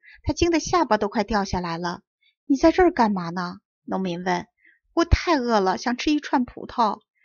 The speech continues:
匹诺曹可怜巴巴地说。“原来是个偷葡萄的坏小子。”农民沉思了一会儿，突然问道：“你会不会学狗叫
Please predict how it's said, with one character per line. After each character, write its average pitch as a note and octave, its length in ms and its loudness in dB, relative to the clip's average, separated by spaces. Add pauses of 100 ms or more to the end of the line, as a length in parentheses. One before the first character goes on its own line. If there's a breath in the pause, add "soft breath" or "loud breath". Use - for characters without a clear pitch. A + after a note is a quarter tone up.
(100)
匹 - 140 -2
诺 A#3+ 160 2
曹 G#3 180 -2
可 G#3 220 -4
怜 F#3 180 -4
巴 F#3 140 -2
巴 F3+ 160 -2
地 F3+ 80 -6
说。 F3+ 340 -10 (480)
“原 F#3+ 180 2
来 A3+ 120 2
是 A#3 160 -4
个 F3 100 0
偷 G#3+ 220 -2
葡 - 240 -8
萄 G3 120 -4
的 F#3 120 -4
坏 - 260 -2
小 - 180 -12 (120)
子。” - 240 -20 (460)
农 A#3 140 0
民 C#4+ 140 6
沉 A#3+ 220 -4
思 - 160 -8
了 C4 100 0
一 G3+ 140 0
会 G3+ 220 -6
儿， E3 200 -4
突 - 140 -4
然 G#3+ 180 2
问 G#3+ 160 -2
道 F3 240 -2 (460 soft breath)
：“你 A3+ 160 2
会 D4 120 0
不 A#3+ 120 -2
会 B3 120 0
学 A3+ 180 0
狗 - 200 -2
叫 E3+ 320 -6